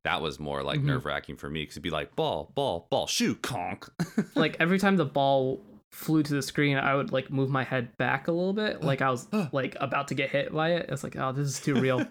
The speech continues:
Speaker 1: think you might have been standing a little too close, Push.
Speaker 2: Maybe. <laughs>
Speaker 1: <laughs>
Speaker 2: So, yeah, like, uh, like we said at the top of the show and, and just now, like, the Wii Fit, when it came out, it was a huge success. I mean, it was, it was riding the success of also Wii Sports, which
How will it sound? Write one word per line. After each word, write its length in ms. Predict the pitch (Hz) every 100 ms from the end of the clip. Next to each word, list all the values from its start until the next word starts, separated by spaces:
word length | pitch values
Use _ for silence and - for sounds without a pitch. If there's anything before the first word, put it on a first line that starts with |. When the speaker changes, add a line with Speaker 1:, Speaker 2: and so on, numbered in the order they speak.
| - - -
Speaker 1:
think 140 | 131
you 80 | 110
might 80 | 90
have 80 |
been 100 | 76
standing 440 | 71 - 78 76 71
a 40 |
little 160 | 76 71
too 160 | - 73
close, 480 | - 76 69 - -
Push. 280 | - 73 - _ _ -
Speaker 2:
Maybe. 360 | 147 147 170 139
<laughs> 60 | -
Speaker 1:
<laughs> 1080 | - 196 170 - 170 - 165 180 156 - - - - - _ _ _ 190
Speaker 2:
So, 120 | -
yeah, 260 | 160 143 - -
like, 180 | - 170
uh, 460 | 175 170 156 151 147 -
like 120 | 190
we 80 | 190
said 120 | 180
at 80 | 151
the 80 | 143
top 200 | 156 -
of 40 |
the 80 | 147
show 320 | 139 143 143
and, 180 | 135 135
and 160 | 135
just 160 | 127 127
now, 200 | 139 131
like, 240 | 131 131
the 80 | -
Wii 180 | 143 156
Fit, 180 | 151 147
when 120 | 139
it 160 | 131 -
came 240 | 143 139
out, 280 | 139 135 -
it 80 | 147
was 200 | 135 135
a 260 | 127 127 131
huge 220 | 214 202
success. 500 | 147 - 143 135 -
I 120 | - 135
mean, 120 | 127
it 100 | 135
was, 200 | 143 147 _ -
it 60 |
was 160 | 175 175
riding 220 | 196 175
the 80 | 135
success 480 | - 139 143 131 -
of 260 | - 135
also 460 | 147 151 135 127 -
Wii 140 | 151 135
Sports, 500 | - 143 131 127 -
which 300 | 131 -